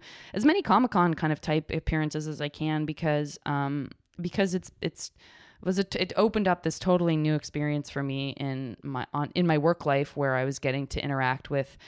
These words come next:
fans and hear their stories and, and hear, you know, about what the show meant to them. And, and obviously I didn't create the show, so I just sort of feel like I'm an ambassador for Mike and Brian and, and for Nickelodeon. But, um,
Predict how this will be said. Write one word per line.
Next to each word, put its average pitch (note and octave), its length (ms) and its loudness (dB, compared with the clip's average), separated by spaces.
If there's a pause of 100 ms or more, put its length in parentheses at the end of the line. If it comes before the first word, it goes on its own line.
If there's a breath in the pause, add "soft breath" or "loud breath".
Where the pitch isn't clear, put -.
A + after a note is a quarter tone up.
(120)
fans D3+ 440 2
and C#3+ 100 0
hear C#3+ 220 -2
their D3 160 0
stories C#3+ 560 0
and, C3 320 -6
and C3+ 300 -6 (300 loud breath)
hear, C#3+ 600 0
you D#3 120 -2
know, C#3+ 140 0 (100)
about D3 220 0
what D3 140 0
the D3+ 40 -4
show C#3+ 220 0
meant C#3 220 -2
to D3+ 100 -2
them. C#3 340 0
And, C3 320 -4
and C3+ 300 -6
obviously D3+ 380 0
I C3+ 80 2
didn't - 320 -6 (160)
create E3 300 2
the D#3 60 -2
show, C3 220 0
so C#3+ 160 -6
I C#3+ 100 2
just D3+ 200 -4
sort C#3 140 -2
of C3 60 -6
feel C#3 240 -4
like C3 380 -2
I'm C3+ 160 -2
an C3 80 -4
ambassador C3+ 680 -2
for C3 440 -6 (400 soft breath)
Mike D3+ 220 0
and D3+ 100 -2
Brian C#3 380 -2
and, C3+ 240 -8
and C#3 160 -4
for C#3 120 -4
Nickelodeon. C#3 720 -2
But, B2 280 0
um, C3 380 -2